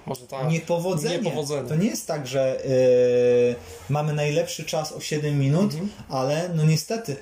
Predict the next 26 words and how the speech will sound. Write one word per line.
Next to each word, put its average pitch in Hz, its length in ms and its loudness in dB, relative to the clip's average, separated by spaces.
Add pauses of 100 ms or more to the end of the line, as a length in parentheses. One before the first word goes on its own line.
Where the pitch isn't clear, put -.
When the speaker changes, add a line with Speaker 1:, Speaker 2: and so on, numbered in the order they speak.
(140)
Speaker 2:
zabrakło 160 1200 -2
ponad 147 360 -2
siedmiu 127 380 -4
godzin. 139 460 0 (920)
Speaker 1:
Tak, - 260 -8
no 170 120 -4
pod 170 200 -6
tym 180 120 0
względem 160 480 -4 (320)
nie 160 140 2
jest 135 160 -6
to - 80 -10
sukces. - 480 -12 (360)
To - 60 -18 (120)
należy 127 400 -2
przyznać, 131 680 -4 (420)
to 143 60 -4
ze 147 160 -6
stuprocentową 139 680 -4
pewnością. 143 640 -2 (760)
Mm, 156 960 0 (180)
mi 190 60 -2
jest 196 120 -4
trudno 220 240 -4
to 202 100 -4
komentować, 180 840 -4